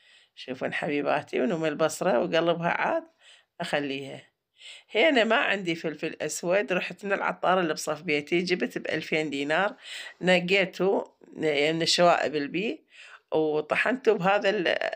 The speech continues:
الدولكة. طبعًا عندي طاحونة، بس ما أدري وين حطيتها، قلت: "يلا خل أطحنها بهذه"، وانطحنت. شوفوا هذا،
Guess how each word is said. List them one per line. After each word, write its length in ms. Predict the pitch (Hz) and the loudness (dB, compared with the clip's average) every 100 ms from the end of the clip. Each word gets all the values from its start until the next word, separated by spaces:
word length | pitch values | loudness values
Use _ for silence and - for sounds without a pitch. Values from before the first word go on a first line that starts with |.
| - - - - - | -8 -10 -14 -8 -6
الدولكة. 640 | 151 160 147 147 - 151 | 0 2 2 2 -4 -4
طبعًا 380 | - 196 214 220 | 0 0 2 2
عندي 260 | 262 330 330 | 2 4 4
طاحونة، 640 | 226 190 - 175 156 156 - _ _ _ - - _ - | 4 2 0 -2 -2 -6 -12 _ _ _ -20 -20 _ 0
بس 240 | 202 185 | 0 2
ما 100 | 320 | 0
أدري 200 | 339 339 | 2 4
وين 280 | 302 302 277 | 6 4 4
حطيتها، 680 | - 190 156 143 - 160 160 _ - 175 | -2 0 0 -2 -4 -16 -16 _ -8 -6
قلت: 180 | 180 | 0
"يلا 260 | 190 202 175 | 2 4 4
خل 160 | 175 160 | 2 2
أطحنها 640 | 160 156 - - 175 165 | 2 0 -2 -2 0 0
بهذه"، 460 | 156 156 143 143 - - - - - | -2 0 0 -2 -10 -14 -18 -18 -8
وانطحنت. 640 | - 165 160 156 - 165 151 | -2 -2 0 -2 -2 -4 -4
شوفوا 560 | - 151 - 180 - | -4 -4 -2 -2 -2
هذا، 380 | 170 147 151 | 0 0 2